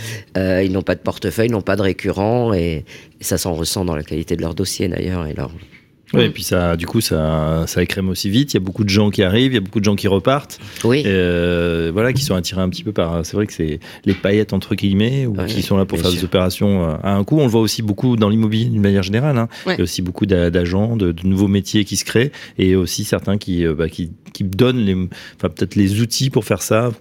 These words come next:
Speaker 2: pour faire penser, faire penser que c'est, c'est rapide et c'est facile.
Speaker 1: Bah, c'est pour ça que c'est intéressant de voir que, euh, les vrais réseaux, que ce soit dans les agences immobilières, euh, euh,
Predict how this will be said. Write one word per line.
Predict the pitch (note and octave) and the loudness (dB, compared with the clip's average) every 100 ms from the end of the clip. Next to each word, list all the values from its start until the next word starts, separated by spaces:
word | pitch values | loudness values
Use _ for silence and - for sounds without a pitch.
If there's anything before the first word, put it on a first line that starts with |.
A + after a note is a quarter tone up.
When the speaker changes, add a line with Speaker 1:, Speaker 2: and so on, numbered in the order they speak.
| - | -2
Speaker 2:
pour | G#2+ | -2
faire | - G2 | 0 -2
penser, | G#2 G#2 - A2 | 0 0 0 0
faire | G2 G2+ | 0 0
penser | - G2 A#2+ | 0 0 0
que | B2 | 0
c'est, | G2+ F#2 | 0 0
c'est | E2 G2 | 0 0
rapide | F#2+ F#2+ A#2 | 0 -2 -2
et | G#2+ | -2
c'est | F#2+ | 0
facile. | G2+ - F2 - - - | 0 0 -4 -6 -18 -6
Speaker 1:
Bah, | A#2 | -2
c'est | G#2+ - | 0 0
pour | - - | -2 -2
ça | - A#2 | 2 2
que | - | 2
c'est | A2+ | 0
intéressant | G2 F#2+ G2+ F#2 F2+ G#2+ | 2 2 0 0 0 -2
de | G#2 | -2
voir | F#2 F#2+ F2+ - | 0 -2 -4 -2
que, | G#2+ | 0
euh, | G2+ F#2 E2+ F2 | 2 2 2 2
les | F2 D#2+ | 2 0
vrais | D#2+ F2+ | 0 -2
réseaux, | F2+ E2 D#2 F#2 | 0 -2 0 -2
que | D#2+ | -2
ce | F2 | -4
soit | F#2+ | -2
dans | F2 D#2 | 0 0
les | D2+ D2 C#2 | 0 -2 -2
agences | F2 F2+ F2 - | -2 -2 -6 -6
immobilières, | C#2+ D2 D2+ C2 E2 E2 D#2 | -4 -2 -2 0 2 2 0
euh, | B1+ - - - - - - _ - | -6 -10 -14 -14 -16 -18 -20 _ -4
euh, | E2+ - D#2+ C2+ | -2 -2 -2 -2